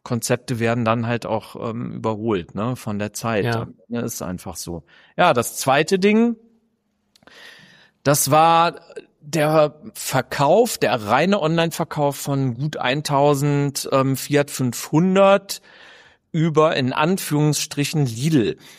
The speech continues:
Speaker 2: Mhm.
Speaker 1: Und, ähm, das war natürlich nicht Lidl, der die Autos <laughs> verkauft hat, ne?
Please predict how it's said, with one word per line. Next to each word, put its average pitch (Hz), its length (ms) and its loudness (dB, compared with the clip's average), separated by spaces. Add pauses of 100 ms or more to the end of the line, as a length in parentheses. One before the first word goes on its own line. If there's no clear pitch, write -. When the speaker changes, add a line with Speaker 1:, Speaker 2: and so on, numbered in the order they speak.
(560)
Speaker 2:
Mhm. 110 100 -4
Speaker 1:
Und, 117 300 0 (220)
ähm, 120 680 0
das - 420 -8 (580)
war 123 220 2
natürlich 113 500 -2
nicht 107 220 -4
Lidl, 110 480 -2 (380)
der 101 100 2
die 98 160 -4
Autos 107 460 0
<laughs> - 20 0
verkauft - 720 -2
hat, - 300 0
ne? 139 260 2